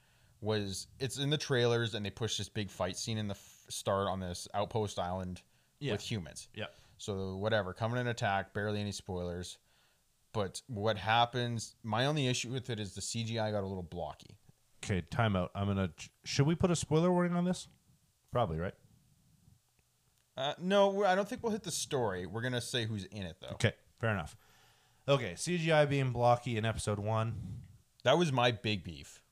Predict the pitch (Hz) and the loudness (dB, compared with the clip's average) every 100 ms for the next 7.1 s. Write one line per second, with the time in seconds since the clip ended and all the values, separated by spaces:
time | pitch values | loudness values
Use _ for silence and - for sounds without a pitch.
0 | _ _ _ - 117 123 123 123 - 120 | _ _ _ -2 0 2 2 0 -2 0
1 | 127 127 - - - - 147 - 151 139 | 2 0 0 -4 -4 -2 -2 2 2 2
2 | 127 117 107 92 - 95 131 - 120 123 | 0 -2 0 -2 -4 -4 -4 -4 -4 -4
3 | - 135 147 160 165 - 143 139 123 110 | -4 0 0 0 -8 -4 -4 -2 -4 -4
4 | 113 113 - 110 98 95 95 92 95 113 | -4 -6 -6 -2 -2 -2 -6 -8 -8 -2
5 | 107 110 104 101 92 95 95 92 87 110 | -2 0 -2 -4 -6 -6 -6 -8 -8 -8
6 | 92 95 104 95 98 92 - 98 - 92 | -6 -6 -6 -4 -6 -6 -6 -8 -8 -8
7 | 87 | -10